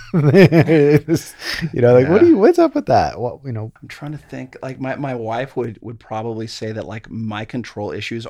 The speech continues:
Speaker 2: are over my own kind of personal independence.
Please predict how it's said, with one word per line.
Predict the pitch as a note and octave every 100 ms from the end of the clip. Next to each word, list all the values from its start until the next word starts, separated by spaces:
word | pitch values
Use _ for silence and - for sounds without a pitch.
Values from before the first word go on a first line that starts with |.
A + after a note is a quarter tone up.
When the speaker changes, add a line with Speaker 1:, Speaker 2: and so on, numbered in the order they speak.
| -
Speaker 2:
are | G#2+ G2 F2 -
over | G#2 G#2+
my | G2+ F#2 E2+
own | F#2+ G2
kind | A2 F#2
of | -
personal | - F#2 - G2 -
independence. | F#2+ - F#2+ F2+ G2+ - -